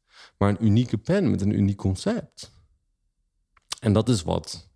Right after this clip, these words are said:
je eerder verkoopt dan dat je direct begint met de logica en reden. Alleen, er is een maar. Want alsnog zien we bedrijven overal ter wereld logica gebruiken. We zien ze de eigenschappen gebruiken. Dit is de beste pen. Deze pen kan het langst zonder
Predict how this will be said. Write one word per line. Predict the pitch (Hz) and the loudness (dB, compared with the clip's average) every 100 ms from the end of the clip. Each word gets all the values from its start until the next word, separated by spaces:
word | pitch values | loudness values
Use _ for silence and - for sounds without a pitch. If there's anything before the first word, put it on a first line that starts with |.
| _ | _
je | 107 | 2
eerder | 95 | 2
verkoopt | 90 98 117 - 90 - | 2 2 2 0 -2 0
dan | 95 | 0
dat | 87 | 0
je | |
direct | 92 92 87 - | 0 0 0 -2
begint | 87 92 | 0 2
met | 87 | 2
de | 95 | 2
logica | 87 95 - 98 | 2 0 -2 -4
en | |
reden. | 87 92 - - - _ _ _ _ _ - | -4 -6 -8 -14 -18 _ _ _ _ _ -8
Alleen, | - 101 95 107 107 _ | 0 4 4 4 0 _
er | 107 | 0
is | 101 | 4
een | 104 104 | 6 6
maar. | 117 107 82 82 101 - _ _ _ _ _ _ _ _ _ _ _ _ _ _ _ | 6 4 0 -4 -10 -18 _ _ _ _ _ _ _ _ _ _ _ _ _ _ _
Want | - 104 120 80 98 - - - _ _ _ _ | -4 2 2 2 0 -4 -12 -18 _ _ _ _
alsnog | 107 - 117 - | -4 2 2 2
zien | 110 | 2
we | 90 | 2
bedrijven | - 85 85 80 87 110 | 0 0 0 0 0 2
overal | 151 123 92 90 | 4 4 0 -2
ter | 92 | 0
wereld | 85 85 104 - | 0 0 0 2
logica | 98 104 113 98 | 4 4 0 -4
gebruiken. | 92 113 147 147 - - - _ _ - - _ _ _ _ _ | 0 0 2 0 -4 -10 -18 _ _ -20 -20 _ _ _ _ _
We | - 92 | -4 -2
zien | - 98 | 2 2
ze | 82 | 2
de | 92 | 2
eigenschappen | 104 120 117 - 92 | 0 0 -2 -4 -4
gebruiken. | 87 80 80 80 82 | -4 -2 -2 -2 -2
Dit | 80 85 | -4 -2
is | |
de | 78 | -2
beste | 78 82 - - | 0 0 -2 -4
pen. | 87 85 82 | -2 0 2
Deze | 82 80 | 2 0
pen | - 85 80 | -2 -2 0
kan | 82 | 0
het | 80 | 0
langst | 82 80 78 | 0 0 -2
zonder | - 80 82 | -4 -4 -4